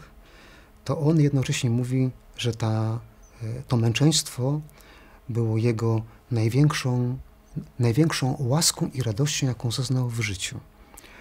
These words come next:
A dzieci fatimskie, których, e, które słyszą od Matki Bożej pytanie, czy jesteście gotowe cierpieć? Małe dzieci. Najstarsza Łucja miała dziesięć lat.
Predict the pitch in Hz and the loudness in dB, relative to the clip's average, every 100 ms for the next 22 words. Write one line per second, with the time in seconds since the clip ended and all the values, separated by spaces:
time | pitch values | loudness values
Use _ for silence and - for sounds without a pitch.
0 | - - - - 127 143 - 127 120 156 | -20 -20 -20 -10 -2 0 0 0 2 6
1 | 151 151 - 117 117 - 127 117 117 113 | 6 6 0 0 0 -4 -2 2 2 2
2 | 113 - - - 127 120 123 117 - 123 | -2 -10 -18 -12 -10 -8 -8 -10 -6 -4
3 | 120 135 147 - - - - - - 156 | -4 -6 -8 -16 -20 -20 -20 -16 -6 -4
4 | 131 117 120 110 - 104 117 107 110 110 | -2 0 0 -2 -4 -2 -2 0 -2 -4
5 | - - - - - - - 120 113 113 | -8 -20 -20 -20 -20 -10 -4 0 0 0
6 | - 120 143 120 117 131 120 - 120 98 | -4 -4 -2 -2 -2 -2 -2 0 -2 -2
7 | - - 175 196 190 196 - 117 - - | -8 -10 -4 -2 0 -2 -4 -8 -12 -20
8 | - - - - - - - 110 107 - | -20 -20 -20 -20 -20 -20 -4 -2 -2 -2
9 | 123 - 123 127 123 117 117 113 127 - | -2 0 0 0 0 2 0 -2 -4 -2
10 | 107 - | -4 -6